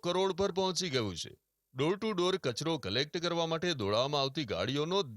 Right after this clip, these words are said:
દસ વર્ષનો કોન્ટ્રાક્ટ આપી દેવાયો અને એ પણ માત્ર ચાર કંપનીઓને. ઝોન વાઇઝ આ ચાર કંપનીઓ પર નજર કરીએ તો પૂર્વ ઝોન અને ઉત્તર ઝોનમાં ઓમ સ્વચ્છતા કોર્પોરેશન, દક્ષિણ ઝોન અને દક્ષિણ પશ્ચિમ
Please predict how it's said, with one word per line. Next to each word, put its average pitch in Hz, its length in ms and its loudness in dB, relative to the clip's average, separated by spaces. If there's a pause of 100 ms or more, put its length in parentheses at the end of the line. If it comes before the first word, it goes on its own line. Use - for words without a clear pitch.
દસ 185 300 0 (180)
વર્ષનો 185 480 0
કોન્ટ્રાક્ટ 165 520 0
આપી 170 220 -2
દેવાયો 120 380 -2 (360)
અને 170 180 0
એ 151 420 -2
પણ 202 320 0
માત્ર 170 360 0 (200)
ચાર 104 320 2
કંપનીઓને. 147 600 -2 (500)
ઝોન 202 440 2
વાઇઝ 202 320 2
આ 196 140 -4
ચાર 160 240 4
કંપનીઓ 139 400 -2
પર 139 160 0
નજર 120 340 -2
કરીએ 107 320 -2
તો 175 160 0 (140)
પૂર્વ 208 340 0 (160)
ઝોન 151 260 0
અને 147 200 0
ઉત્તર 147 360 -4
ઝોનમાં 110 480 0 (360)
ઓમ 220 360 2
સ્વચ્છતા 160 640 0
કોર્પોરેશન, 90 680 -4 (480)
દક્ષિણ 202 420 0 (100)
ઝોન 202 240 0
અને 208 100 0 (140)
દક્ષિણ 151 340 -2
પશ્ચિમ 139 340 0